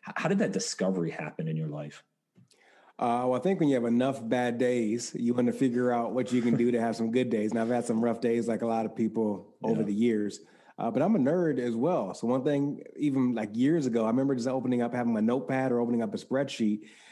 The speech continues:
Speaker 2: and I would break down what happened on days when things went good and when things didn't go so good. And when I would look at the course of a week or a course of a month, the things that happened on the good days versus the bad days,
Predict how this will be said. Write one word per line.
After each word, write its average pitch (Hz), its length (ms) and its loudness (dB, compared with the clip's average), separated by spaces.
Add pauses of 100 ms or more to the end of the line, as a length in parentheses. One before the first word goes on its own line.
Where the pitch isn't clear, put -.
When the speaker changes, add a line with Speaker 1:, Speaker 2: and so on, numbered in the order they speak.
(380)
Speaker 2:
and 127 280 2
I 127 80 0
would 127 160 0
break 139 240 0
down 135 240 0
what 127 120 0
happened 127 360 -2
on 113 160 2
days 120 340 0
when 113 140 0
things 120 340 0
went 110 240 0
good 131 400 0 (960)
and 123 160 0
when 120 100 0
things 127 360 0
didn't 147 300 0
go 104 160 0
so 104 200 -4
good. 101 340 -8 (540)
And 117 80 0
when 123 80 2
I 135 80 2
would 135 120 0
look 165 200 0
at 151 100 0
the 127 60 -2
course 156 380 -2
of 123 100 -4
a 117 60 2
week 127 440 2
or 120 200 0
a 113 40 -4
course 135 300 -4
of 123 100 -2
a 113 80 2
month, 127 280 0
the 113 80 -4
things 135 320 0
that 127 100 0
happened 123 420 -2
on 113 140 2
the 104 80 0
good 127 280 -2
days 113 320 2
versus 113 300 -4
the 107 60 -2
bad 117 320 -2
days, 107 320 0